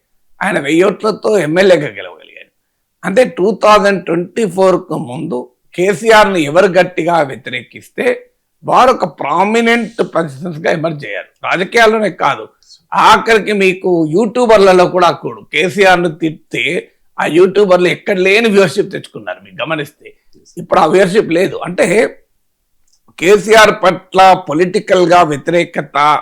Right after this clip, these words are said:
మొదలయ్యాక దాన్ని ఎవరు ఛాలెంజ్ చేస్తే, ఎవరు ఛాంపియన్ చేస్తే వారికి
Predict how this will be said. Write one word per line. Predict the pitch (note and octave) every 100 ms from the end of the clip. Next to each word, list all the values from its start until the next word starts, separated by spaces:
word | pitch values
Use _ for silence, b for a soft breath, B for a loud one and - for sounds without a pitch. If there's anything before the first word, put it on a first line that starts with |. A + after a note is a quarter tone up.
| -
మొదలయ్యాక | A#2+ C#3+ E3 D3 G#2 F#2 - A#3 - - - _ _ -
దాన్ని | F3 G3+ F#3+ C#3
ఎవరు | B2+ G3 A#3+
ఛాలెంజ్ | - E3+ C#3+ F3 F#3+ B2+
చేస్తే, | G#2+ - _ A#2+ - -
ఎవరు | F3+ A3
ఛాంపియన్ | E3 C#3+ D3 F#3+ A3 G#3+ C#3+ F#2+
చేస్తే | F#2+ - - D3+ A#3 - _ _ _ _ -
వారికి | D#3 F#3+ A#3+ C4+ - F#3+ E3 G3+ -